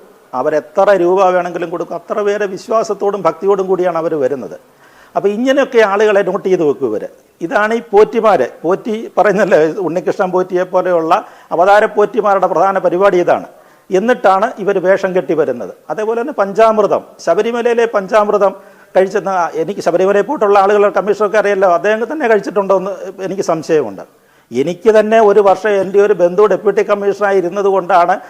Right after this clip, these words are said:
ഒരു സ്പൂൺ പഞ്ചാമൃതം കിട്ടിയത്. അതേപോലെ ഒരു പഞ്ചാമൃതം ഞാൻ ജീവിതത്തിൽ കഴിച്ചിട്ടില്ല. പക്ഷേ ഇതൊക്കെ പാക്കറ്റ് കണക്കിനാണ് ഈ അന്യസംസ്ഥാന തൊഴിലാളികൾക്ക് പോകുന്നത്. പിന്നെ ഇവരുടെ വലിയൊരു കച്ചവട കേന്ദ്രമായിരുന്നു അപ്പം അരവണ.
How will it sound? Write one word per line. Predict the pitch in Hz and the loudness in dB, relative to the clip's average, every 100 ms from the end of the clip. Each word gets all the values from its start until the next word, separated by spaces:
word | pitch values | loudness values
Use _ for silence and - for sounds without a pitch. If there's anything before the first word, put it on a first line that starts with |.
| - | -12
ഒരു | - 240 | -2 -2
സ്പൂൺ | - 320 233 | 0 -2 0
പഞ്ചാമൃതം | 214 180 196 196 190 160 | 0 4 4 4 2 0
കിട്ടിയത്. | 127 123 104 - | -2 -4 -4 -6
അതേപോലെ | 135 160 202 202 | -2 0 2 2
ഒരു | 202 | 2
പഞ്ചാമൃതം | 202 180 208 214 214 | 0 0 2 2 0
ഞാൻ | 202 | -2
ജീവിതത്തിൽ | 190 185 214 208 | -4 0 0 2
കഴിച്ചിട്ടില്ല. | 180 175 131 98 85 - _ - - | 0 -2 -6 -6 -10 -16 _ -20 -6
പക്ഷേ | 208 247 | -4 -4
ഇതൊക്കെ | 226 262 269 | 0 0 0
പാക്കറ്റ് | 254 - 180 214 220 254 247 - 226 | -4 2 2 2 0 0 0 0 0
കണക്കിനാണ് | 185 190 190 190 175 165 190 247 - _ | 2 0 -2 -2 0 0 0 -4 -16 _
ഈ | 190 | -2
അന്യസംസ്ഥാന | 185 185 226 190 185 180 185 | -2 0 -2 -2 -2 -2 -2
തൊഴിലാളികൾക്ക് | 180 165 165 160 160 160 | -4 -2 -2 -2 -4 -4
പോകുന്നത്. | 139 123 107 85 - _ _ _ _ _ _ | -6 -6 -8 -14 -20 _ _ _ _ _ _
പിന്നെ | 180 254 | -2 0
ഇവരുടെ | 254 247 254 | 4 4 4
വലിയൊരു | 233 254 254 | 2 0 0
കച്ചവട | 240 240 233 | 0 0 0
കേന്ദ്രമായിരുന്നു | 226 226 226 226 220 214 214 | 2 2 2 2 2 2 2
അപ്പം | 180 - 233 220 | 0 2 0 2
അരവണ. | 185 175 135 | 4 4 4